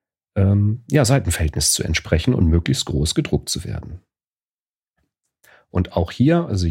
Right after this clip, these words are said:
bei jedem einzelnen Bild könnt ihr das, den Ausschnitt verschieben und die Position dieses Verschiebens wird sich auch gemerkt. Ähm, das heißt, man kann, wenn man jetzt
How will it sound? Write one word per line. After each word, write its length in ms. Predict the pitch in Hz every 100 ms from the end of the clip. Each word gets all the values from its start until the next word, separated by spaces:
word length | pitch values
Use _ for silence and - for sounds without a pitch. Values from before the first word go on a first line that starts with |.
| -
bei 100 | 87
jedem 360 | 85 143 160
einzelnen 580 | - 113 120 101 92 87
Bild 340 | 110 147 170 -
könnt 240 | 107 110
ihr 80 | 87
das, 320 | 87 - - -
den 140 | 85
Ausschnitt 440 | - 139 - 135
verschieben 540 | - 90 - 117 147 - _ _ _ - _ -
und 160 | 104 95
die 60 |
Position 680 | 90 110 92 80 - 123 156
dieses 260 | 123 123 -
Verschiebens 680 | 95 - 113 117 110 - -
wird 220 | 98 104
sich 220 | - -
auch 200 | 90 -
gemerkt. 680 | 82 73 85 101 113 - - _ _ _ _ _ _ _ - - -
Ähm, 260 | 92 92 87
das 180 | 87
heißt, 220 | 95 92 -
man 100 | 80
kann, 180 | 92
wenn 80 | 90
man 80 | 85
jetzt 260 | 82 -